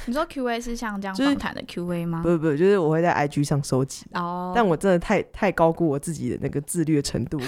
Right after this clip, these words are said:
Speaker 2: 根本就没在发I G，你知道吗？但我，我会，但是后来就是学会一个方式，就是用别的方式问，就可能会问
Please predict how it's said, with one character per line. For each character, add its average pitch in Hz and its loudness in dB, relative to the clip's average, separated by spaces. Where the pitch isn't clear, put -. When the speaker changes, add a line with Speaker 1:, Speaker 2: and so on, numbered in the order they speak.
Speaker 2:
根 196 -2
本 330 0
就 - -
没 - 0
在 165 0
发 151 -2
I 143 -2
G， 139 -12
你 127 -8
知 - -12
道 123 -6
吗？ 120 -6
但 208 0
我， 202 -4
我 208 0
会， 311 -2
但 294 -2
是 269 -2
后 285 0
来 170 0
就 175 -4
是 190 2
学 165 -2
会 180 6
一 160 -2
个 156 -4
方 156 -2
式， 151 -2
就 151 -4
是 160 0
用 170 2
别 143 -4
的 147 -6
方 147 -6
式 147 -10
问， 139 -4
就 156 -12
可 - -8
能 139 -6
会 143 -4
问 147 0